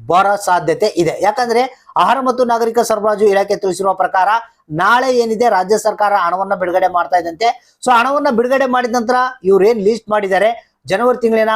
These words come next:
ಉಚಿತ ಅಕ್ಕಿ ಹಣವನ್ನ ಯಾರ್ಯಾರಿಗೆ ಕೊಡ್ಬೇಕಂತ, so ಅಂತವರ ಖಾತೆಗಳಿಗೆ ಆಟೋ ಡೆಬಿಟ್ ಅನ್ನ ಸೆಟ್ ಮಾಡ್ತಾ ಇದ್ದಾರೆ ಅಂತಾರೆ.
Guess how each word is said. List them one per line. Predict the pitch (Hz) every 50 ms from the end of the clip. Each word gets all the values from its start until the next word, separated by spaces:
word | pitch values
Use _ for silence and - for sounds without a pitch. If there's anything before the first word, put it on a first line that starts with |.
| 220 175
ಉಚಿತ | 170 160 202 208 - 214 165
ಅಕ್ಕಿ | 170 160 160 214 214
ಹಣವನ್ನ | 208 202 202 202 196 208 202 196
ಯಾರ್ಯಾರಿಗೆ | 175 170 180 190 190 180 175
ಕೊಡ್ಬೇಕಂತ, | - 190 180 170 180 175 175 165 165 233 240 240 - - _ _ _ -
so | 254 254 220
ಅಂತವರ | 226 233 226 269 269 269 277
ಖಾತೆಗಳಿಗೆ | 269 262 226 240 240 262 254 254 254 247 254
ಆಟೋ | 247 202 190 208 214 247 247
ಡೆಬಿಟ್ | 233 202 220 220 226 233 226
ಅನ್ನ | 214 220
ಸೆಟ್ | 208 - 202 202 - 202
ಮಾಡ್ತಾ | 202 196 190 196
ಇದ್ದಾರೆ | 196 196 185 190
ಅಂತಾರೆ. | 175 214 226 247 247 -